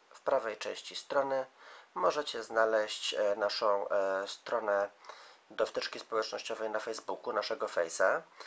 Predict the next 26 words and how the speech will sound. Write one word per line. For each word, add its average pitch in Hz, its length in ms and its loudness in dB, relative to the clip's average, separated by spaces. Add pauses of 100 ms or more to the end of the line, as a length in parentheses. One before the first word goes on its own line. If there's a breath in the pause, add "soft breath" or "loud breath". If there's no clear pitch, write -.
(280 loud breath)
Zachęcamy 147 500 0
Was 139 140 0
bardzo 143 280 2
serdecznie, 139 500 -2
już 113 100 -2
wkrótce - 440 -6
postaramy 113 540 -2
się 104 380 2
ten 110 140 -4
profil 120 340 -2
bardzo 113 380 0
konkretnie 110 540 0
rozruszać. 110 840 0 (760 loud breath)
Ym, 135 460 0
dlatego 156 360 0
też 143 240 -2
myślę, 139 360 2
że 127 480 4
warto 120 500 4
nas 107 300 0
już 123 140 -6
teraz 123 240 2
polubić 139 420 -6
na 139 100 0
Fejsie, 147 440 0
bo 151 320 6